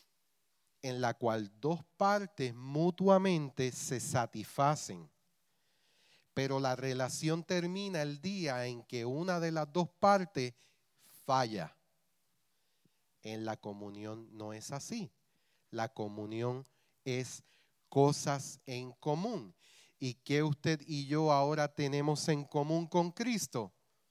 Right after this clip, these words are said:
Que Él nos habita, que Él nos dio su espíritu, que Él nos dio su vida. No es algo que depende de mí, es algo que depende de Él.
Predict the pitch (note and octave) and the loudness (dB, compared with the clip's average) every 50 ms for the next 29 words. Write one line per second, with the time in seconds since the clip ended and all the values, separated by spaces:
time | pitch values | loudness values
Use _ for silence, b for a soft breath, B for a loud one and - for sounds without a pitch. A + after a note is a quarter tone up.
0 | _ _ _ _ _ _ _ _ - - A2 G#2 G#2 G#2 G2+ G#2+ A2+ A2 A2+ A#2 | _ _ _ _ _ _ _ _ -12 -8 -6 -6 -4 -6 -6 -6 -8 -8 -10 -10
1 | A2 - - A2 G2+ G2 A2 B2+ D3 D3 - - E2 - _ _ _ _ _ _ | -10 -10 -10 -10 -10 -8 -8 -8 -10 -10 -10 -14 -16 -16 _ _ _ _ _ _
2 | _ _ _ _ _ _ _ _ _ _ _ _ _ _ - - _ _ - A#2+ | _ _ _ _ _ _ _ _ _ _ _ _ _ _ -18 -18 _ _ -10 -8
3 | A2+ A2 A2+ A2+ A#2+ A#2+ A#2 A2+ - - A#2 A2 A2 A2 G#2+ - B2 G#2+ - - | -6 -6 -6 -6 -6 -4 -4 -6 -6 -6 -4 -2 -2 0 0 0 0 0 0 -4
4 | - - - D3+ D3 C3+ A#2 G2+ - F#2 F2 b b b b b b b b b | -4 0 2 2 2 2 0 -6 -8 -10 -12 b b b b b b b b b
5 | b b _ - A#2+ A2+ A#2 A#2+ A#2+ A#2+ A#2+ B2 B2 A#2+ - - - B2 A#2+ B2+ | b b _ -6 -4 -2 -2 -2 -4 -2 -2 -2 -2 -2 -4 -6 -4 0 2 2
6 | B2+ A#2+ - - - - A#2+ A2+ A2 C3+ D#3+ D#3+ D3+ A#2+ G2+ F2 E2 - _ b | 2 2 0 -4 -2 -2 -2 0 2 4 4 4 4 2 0 -4 -8 -12 _ b
7 | b b b b b b b b - A#2+ B2 B2+ C3 C3 A#2+ - - - - _ | b b b b b b b b -14 -6 -2 0 0 0 0 -2 -6 -8 0 _
8 | C3+ C3+ D3 D#3+ E3+ D#3+ D3+ D#3 D3 - - - C3 B2 A#2+ A#2+ A#2 - - B2 | 4 6 6 6 4 4 4 4 2 2 2 2 2 2 2 2 0 2 0 0
9 | B2 B2+ B2 B2 B2 A#2+ A#2 A#2+ A2+ B2+ D3+ D#3 C3 G#2+ F#2 b b b b b | 0 0 0 0 2 2 0 0 0 0 0 0 -2 -2 -6 b b b b b
10 | b _ - C3+ B2 E3+ - - - - - C#3 C#3+ D3 D3+ D3+ C#3+ D3+ D3 - | b _ -4 -2 -2 -2 -4 -6 -8 0 2 4 6 6 4 2 2 0 -2 -2
11 | - - C#3 C3 A#2 B2 A#2+ - - C3+ C3 C3 C3+ C3+ C3+ C3+ B2+ B2+ B2+ C3 | -2 -4 -4 -2 -2 -2 -4 -4 -4 -4 -4 -4 -4 -4 -4 -2 0 0 2 4
12 | D3 D3+ C#3+ B2+ A2 F#2 | 4 4 4 4 2 -2